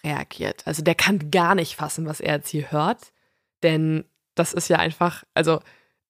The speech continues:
nicht nur hat er jetzt die drei Namen erfahren, der Mörder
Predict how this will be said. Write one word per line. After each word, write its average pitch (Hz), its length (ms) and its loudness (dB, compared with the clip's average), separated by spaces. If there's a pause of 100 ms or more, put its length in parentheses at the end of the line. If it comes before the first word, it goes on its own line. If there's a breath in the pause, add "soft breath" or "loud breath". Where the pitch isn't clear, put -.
(120)
nicht 202 260 6
nur 202 540 10
hat 175 200 2
er 175 80 8
jetzt 170 200 4
die 170 80 -6
drei 156 260 4
Namen 156 540 4
erfahren, 165 640 4
der 165 120 2
Mörder 170 500 6